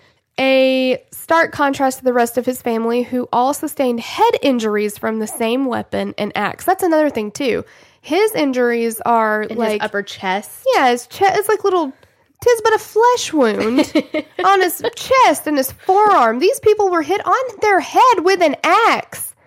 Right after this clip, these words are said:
Speaker 1: Big fucking difference.
Speaker 2: Yeah,
Speaker 1: Like,
Speaker 2: exactly.
Speaker 1: even the location is different. As the police began their crime scene investigation, they found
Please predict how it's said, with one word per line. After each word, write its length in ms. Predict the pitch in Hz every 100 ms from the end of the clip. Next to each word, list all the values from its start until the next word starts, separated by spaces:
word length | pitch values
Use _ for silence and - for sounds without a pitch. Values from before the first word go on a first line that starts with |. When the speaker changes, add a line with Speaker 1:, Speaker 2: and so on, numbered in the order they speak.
| _ _ _ -
Speaker 1:
Big 300 | 494 466 359
fucking 500 | - 320 302 392 403 508
difference. 500 | 605 - 233 180 -
Speaker 2:
Yeah, 280 | 214 175 127
Speaker 1:
Like, 280 | 196 294 285
Speaker 2:
exactly. 260 | - 208 214 _ _ _ _ -
Speaker 1:
even 300 | 359 392 381
the 80 | 370
location 640 | 320 285 311 330 - 269
is 180 | 208 202
different. 480 | 202 - 90 - - _ _ _ _ _ -
As 220 | 294 294
the 100 | 294
police 380 | 320 330 381 -
began 300 | 370 302 277
their 140 | 226
crime 260 | - 427 466
scene 160 | 320
investigation, 800 | 262 226 220 233 233 226 247 247
they 180 | 233 240
found 540 | 254 240 226 226 220